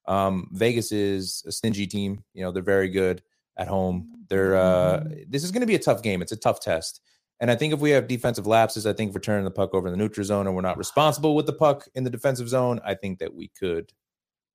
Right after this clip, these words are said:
Speaker 1: easily get beat. However, that being said, I think that we can match them, obviously, with offensive firepower.
Speaker 2: Okay.
Speaker 1: I think we're a better team offensively. Um, I think it's just a,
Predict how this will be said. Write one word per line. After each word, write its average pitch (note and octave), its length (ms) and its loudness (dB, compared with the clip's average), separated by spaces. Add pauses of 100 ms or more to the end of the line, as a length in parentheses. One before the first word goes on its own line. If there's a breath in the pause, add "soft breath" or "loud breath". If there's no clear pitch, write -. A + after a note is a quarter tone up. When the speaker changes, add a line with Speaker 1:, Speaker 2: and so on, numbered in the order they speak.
(140)
Speaker 1:
easily F#2 280 -4
get - 220 -10
beat. - 180 -14 (220)
However, A2 800 2 (120)
that G2 160 0
being F#2+ 280 -4
said, G2 560 0
I F#2 80 -4
think G#2+ 300 -6
that F#2+ 140 -2
we F#2 140 -6
can F2+ 220 -10
match F#2 260 -4
them, F2 180 -8
obviously, E2+ 460 -8
with E2 300 -8
offensive E2+ 380 -8
firepower. A#2+ 680 6 (300 soft breath)
Speaker 2:
Okay. A#3+ 80 -2
Speaker 1:
I - 20 0
think F#2+ 120 -2
we're F2 100 0
a - 40 -12
better F#2 220 0
team A#2+ 400 -2
offensively. B2+ 760 0 (440)
Um, G2+ 340 2
I G#2 80 -2
think A2 200 0
it's G2+ 120 0
just - 220 -2
a, F#2+ 100 -6